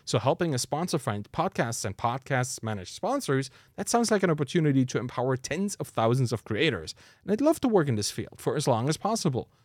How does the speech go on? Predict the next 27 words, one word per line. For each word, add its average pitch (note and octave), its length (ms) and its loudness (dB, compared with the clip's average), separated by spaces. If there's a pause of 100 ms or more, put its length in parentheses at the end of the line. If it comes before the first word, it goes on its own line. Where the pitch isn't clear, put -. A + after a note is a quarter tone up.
(100)
Full D3 300 4
score C#3 400 6 (160)
for - 160 0
podcast F#2+ 460 -4
sponsors. - 680 -10 (520)
Now, B2 160 2
investment C3 420 2
bankers, A3+ 460 0 (320)
they're F3 160 6
the C#3+ 120 4
total B2+ 300 2
opposite - 420 -8
for - 120 -10
me. - 160 -12 (420)
As B2 160 -2
much F#3 160 2
as G#3+ 140 -2
I'm E3 160 0
interested F#3 500 0
in C#3+ 100 0
investing A#2 540 -2
and A#2+ 220 -6
putting A2+ 240 0
money A2 260 2
into A#2+ 200 0
great G#2+ 220 -2
opportunities, A#2+ 760 -4